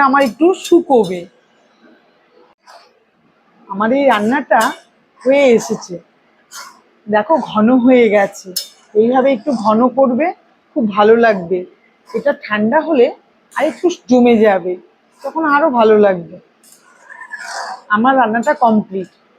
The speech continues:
আমি এটা সার্ভ করে দেব। আমি সার্ভ করে দিয়েছি গাজরের এই ক্ষীর।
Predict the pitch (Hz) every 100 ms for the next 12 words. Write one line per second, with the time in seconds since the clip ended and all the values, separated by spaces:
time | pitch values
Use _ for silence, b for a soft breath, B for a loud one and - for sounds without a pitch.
0 | _ 202 220 294 302 240 302 - _ -
1 | 254 202 - 220 196 180 175 175 190 _
2 | _ _ _ _ _ _ _ _ _ _
3 | 220 208 269 - 214 208 202 - 285 302
4 | 339 370 - 269 381 466 262 220 196 214
5 | 247 285 320 311 - - 269 226